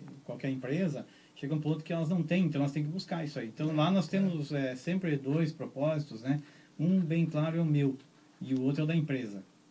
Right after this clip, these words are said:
Speaker 1: Então a empresa, ela busca fazer o quê pro mundo através do seu trabalho? De que forma que nós podemos
Speaker 2: Sim.
Speaker 1: contribuir pra
Speaker 2: Sim.
Speaker 1: melhorar o mundo com o nosso
Speaker 2: Certo.
Speaker 1: trabalho?
Speaker 2: Certo.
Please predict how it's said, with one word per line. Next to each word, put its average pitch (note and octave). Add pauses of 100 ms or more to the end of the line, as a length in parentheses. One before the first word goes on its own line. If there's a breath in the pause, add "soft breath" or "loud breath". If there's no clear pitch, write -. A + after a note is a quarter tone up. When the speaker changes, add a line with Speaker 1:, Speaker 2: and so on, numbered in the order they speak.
(120)
Speaker 1:
Então C#3+
a C#3+
empresa, D#3+
ela D#3
busca D#3 (220 loud breath)
fazer C#3
o D3+
quê F3 (400)
pro C#3+
mundo D3+ (320)
através C3
do C3+
seu C3+
trabalho? A#2
De A2
que C3
forma D3+
que C#3+
nós C#3
podemos C#3
Speaker 2:
Sim. E3+
Speaker 1:
contribuir B2+
pra C#3+
Speaker 2:
Sim. C3+
Speaker 1:
melhorar C3+
o C3+
mundo C3+
com C3+
o C3
nosso C3
Speaker 2:
Certo. C3
Speaker 1:
trabalho? A2 (140)
Speaker 2:
Certo. -